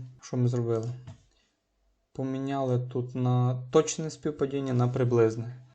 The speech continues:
Оскільки у нас отут ця, ну, це, грубо кажучи, цифра, це і є цифра. Дата — це цифра. Вона завжди буде менша, чим наступна.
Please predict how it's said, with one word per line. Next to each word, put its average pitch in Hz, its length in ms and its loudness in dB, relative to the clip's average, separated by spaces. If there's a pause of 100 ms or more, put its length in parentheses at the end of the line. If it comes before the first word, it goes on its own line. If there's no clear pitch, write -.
(140)
Оскільки 143 560 -4
у 127 80 4
нас 127 580 0
отут 127 640 -2 (1000)
ця, 127 500 0
ну, 156 140 -8
це, - 160 -2
грубо 131 280 -2
кажучи, 123 360 0
цифра, 110 400 -4
це 113 260 -4
і 117 60 -2
є 113 120 -2
цифра. 117 440 -8 (240)
Дата — 127 320 2
це 123 180 -2
цифра. 120 420 -8 (480)
Вона 127 220 2
завжди 123 320 6
буде 113 240 2
менша, 123 640 -2 (680)
чим 143 260 -2
наступна. 143 640 -4